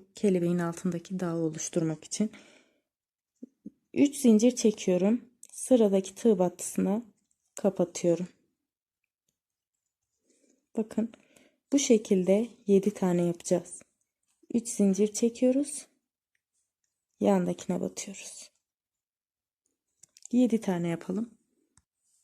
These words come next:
Arkadaşlar bakın yedi tane oluşturdum. Şimdi bir zincir çekiyorum. Oyamı çeviriyorum.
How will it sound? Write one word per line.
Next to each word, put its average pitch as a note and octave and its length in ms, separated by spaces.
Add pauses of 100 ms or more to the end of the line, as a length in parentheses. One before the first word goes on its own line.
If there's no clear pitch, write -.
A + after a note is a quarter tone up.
(1300)
Arkadaşlar G3+ 500
bakın B3 280
yedi G3 300
tane E3+ 280
oluşturdum. G#3+ 800 (800)
Şimdi B3 760 (600)
bir E4+ 160
zincir G3+ 400
çekiyorum. A3+ 920
Oyamı F#3+ 300
çeviriyorum. G#3+ 760